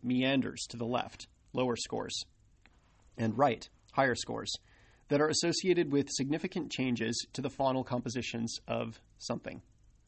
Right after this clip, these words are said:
Samples with higher scores are dominant, are,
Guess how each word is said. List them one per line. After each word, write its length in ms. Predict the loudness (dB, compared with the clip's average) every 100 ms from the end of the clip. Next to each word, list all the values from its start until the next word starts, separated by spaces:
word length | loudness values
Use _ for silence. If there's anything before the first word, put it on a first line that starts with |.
| -20 -20 -4
Samples 400 | 0 2 0 -2
with 100 | 0
higher 260 | 4 4
scores 440 | 2 -2 -2 -2 -2
are 140 | -2
dominant, 500 | 6 6 6 0 -4 -8 _ _ _ _ _ _ _ _ _ _ -20 _
are, 120 | -2